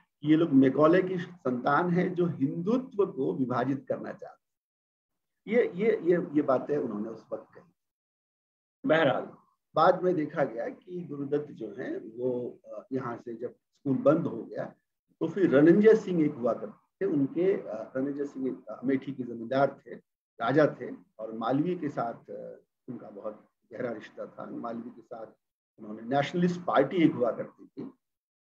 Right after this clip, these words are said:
नेशनलिस्ट पार्टी, उम, क्या थी? अब नेशनलिस्ट पार्टी के बारे में भी एक लाइन बोलना जरूरी है, क्योंकि अधिकतर, अ, जो scholar होते हैं, पढ़ने वाले होते हैं, उनको nationalist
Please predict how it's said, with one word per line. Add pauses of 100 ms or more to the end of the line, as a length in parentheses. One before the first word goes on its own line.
(160)
नेशनलिस्ट
पार्टी,
उम,
क्या
थी?
अब
नेशनलिस्ट
पार्टी
के
बारे
में
भी
एक
लाइन
बोलना
जरूरी
है,
क्योंकि
अधिकतर, (600)
अ, (200)
जो
scholar
होते
हैं, (300)
पढ़ने
वाले
होते
हैं,
उनको
nationalist